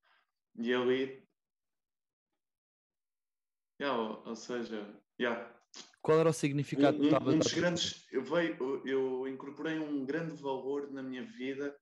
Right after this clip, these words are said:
Speaker 2: Hum.
Speaker 1: por causa disso. E foste tu agora que viste, ah,
Speaker 2: Ótimo.
Speaker 1: fizeste-me ver de onde é que vem esse valor, porque eu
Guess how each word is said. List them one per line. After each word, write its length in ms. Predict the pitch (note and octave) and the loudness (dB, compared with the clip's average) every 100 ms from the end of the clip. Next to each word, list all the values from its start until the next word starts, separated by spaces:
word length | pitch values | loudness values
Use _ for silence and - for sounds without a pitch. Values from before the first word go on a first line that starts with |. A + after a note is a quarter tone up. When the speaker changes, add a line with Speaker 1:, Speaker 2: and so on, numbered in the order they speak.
| - | -10
Speaker 2:
Hum. 160 | B2 G2 _ _ - | -8 -8 _ _ -10
Speaker 1:
por 100 | - | 0
causa 280 | C#3 C3+ B2+ | 0 0 0
disso. 320 | A#2 G#2+ B2 | -2 -4 -6
E 280 | A#2 - A2+ | -8 -8 -8
foste 280 | - C#3+ C#3+ | 0 0 2
tu 100 | D#3 | 4
agora 420 | D#3 D3 D3+ D3 | 6 6 2 0
que 80 | B2+ | -4
viste, 380 | D3 D3+ D3+ - | -4 -4 -8 -4
ah, 220 | B2+ B2 F#2+ | -2 0 0
Speaker 2:
Ótimo. 60 | |
Speaker 1:
fizeste-me 420 | - E3 A3 D3 | 0 2 2 -2
ver 380 | C3+ D3+ D#3+ - - _ _ _ | -2 -2 -2 -10 -20 _ _ _
de 140 | B2+ F3+ | -2 2
onde 160 | F#3+ | 2
é 60 | F#3+ | 0
que 120 | - | -2
vem 180 | F3 F3+ | -2 -2
esse 180 | E3 - | -6 -8
valor, 360 | E3+ E3 B2 - | -6 -6 -6 -10
porque 200 | - C3+ | 0 2
eu 200 | C3+ | 2